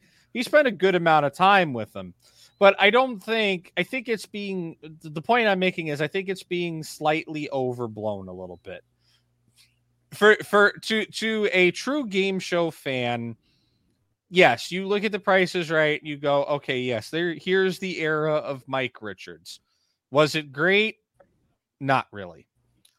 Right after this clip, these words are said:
Does it take away from the fact that it's the greatest game show of all time? No.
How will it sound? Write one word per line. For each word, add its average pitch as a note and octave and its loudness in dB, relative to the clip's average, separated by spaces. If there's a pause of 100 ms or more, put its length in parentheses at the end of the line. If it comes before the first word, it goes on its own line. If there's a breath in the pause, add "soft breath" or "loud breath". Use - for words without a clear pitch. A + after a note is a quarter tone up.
(640)
Does F3 6
it D#3+ -4
take D#3+ 0
away D#3+ -2
from D#3+ -8
the D3 -8
fact C#3+ 0
that C#3+ -4
it's C3+ -8
the C3+ -10
greatest C3 -6
game C3 -8
show A#2+ -8
of A2 -8
all G#2+ -6
time? F3 -4 (340)
No. G#2 -10